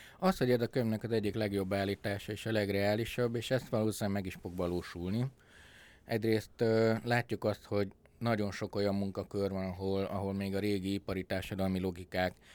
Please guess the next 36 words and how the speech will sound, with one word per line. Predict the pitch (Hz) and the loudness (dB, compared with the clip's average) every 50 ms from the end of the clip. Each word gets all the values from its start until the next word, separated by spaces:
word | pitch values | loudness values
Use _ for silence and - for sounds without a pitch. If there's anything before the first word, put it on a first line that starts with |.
| - - - - | -20 -20 -14 -6
miatt | - 98 95 92 90 - | -2 0 0 0 0 -2
van | 87 85 87 87 | -6 -8 -8 -8
például | - 82 85 82 | -6 -4 -4 -4
az, | 80 - | -4 -6
hogy | - 92 82 | -10 -10 -8
az | 85 | -6
emberek | 90 90 90 87 85 82 82 | -6 -4 -4 -4 -6 -6 -6
bendülnek | 87 87 85 87 85 90 87 82 80 | -6 -6 -6 -6 -8 -8 -8 -10 -10
nyolc | 92 87 87 87 - - | -8 -8 -8 -8 -8 -6
órán | 92 90 90 90 92 | -6 -4 -4 -4 -4
keresztül, | - 98 98 92 - - 98 101 | -4 -4 -4 -4 -6 -6 -6 -4
de | 98 98 | -4 -4
nem | 92 87 85 - | -4 -4 -6 -8
termelnek | - 78 78 76 76 76 76 71 - | -10 -10 -10 -10 -10 -10 -12 -12 -12
nyolc | - 78 76 - - | -12 -12 -12 -12 -12
órán | 85 80 78 76 | -12 -12 -12 -12
keresztül | 76 80 76 73 - - - | -10 -10 -12 -12 -12 -14 -12
értéket. | 67 62 62 - - - - - - - - - - - - - - _ | -10 -10 -10 -10 -10 -12 -14 -12 -12 -14 -16 -16 -20 -20 -20 -20 -16 _
Viszont | - 110 - - 110 107 | -8 -6 -4 -4 -2 -2
az | 107 117 | 0 0
ezzel | 143 151 120 113 107 | 0 0 2 2 0
járó | 98 95 95 90 90 87 82 | 2 2 0 0 0 0 0
veszteség, | 92 87 - - - 80 - - - 78 78 78 | 0 -2 -2 -4 -6 -6 -10 -10 -8 -8 -8 -6
ami | 82 82 82 85 | -6 -6 -6 -6
a | 85 | -4
mentális | 90 95 98 95 - - 85 82 80 85 80 | -4 -4 -4 -4 -4 -4 -2 -2 -2 -4 -6
stressz, | - - - 85 80 80 - - - - | -8 -6 -6 -4 -4 -4 -4 -6 -8 -8
az, | - 95 92 - | -6 -8 -8 -8
hogy | - - 92 85 80 - | -8 -6 -6 -6 -6 -6
például | 87 85 85 82 | -8 -6 -4 -4
az | 82 | -4
irodákban | 95 101 95 92 85 87 85 85 85 85 | -4 -2 -2 -2 -2 -2 -4 -2 -4 -2
ültetünk | 87 90 90 - 90 - - 90 87 - | -2 -2 -4 -4 -8 -8 -8 -8 -6 -4
embereket, | 87 87 87 85 85 82 82 - - 82 82 - - - - - - - - | -4 -4 -4 -4 -6 -6 -8 -8 -8 -8 -8 -10 -12 -20 -20 -20 -20 -20 -6
környezetfogyasztás, | - - 107 101 98 95 90 92 90 - - 90 87 87 87 - - - 85 82 85 85 - - - | 0 2 2 4 4 2 0 0 -2 -4 -4 -6 -4 -4 -6 -8 -8 -6 -4 -4 -2 -4 -4 -8 -8
ö, | - 87 85 | -6 -6 -4